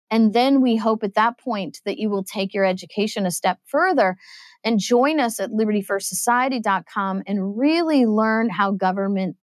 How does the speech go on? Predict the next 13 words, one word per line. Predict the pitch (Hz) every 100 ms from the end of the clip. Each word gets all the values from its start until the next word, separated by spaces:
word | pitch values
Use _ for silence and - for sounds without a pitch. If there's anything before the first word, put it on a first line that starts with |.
| _ _ -
is | 196 -
supposed | 190 - 220 254 -
to | 214
work | 190 175 160 _ -
and | 185
how | 185 196
government | 196 208 214 226 208
is | 196
supposed | - 202 196
to | 196
be | 196
in | 185
submission | 175 185 190 208 269 285 190 170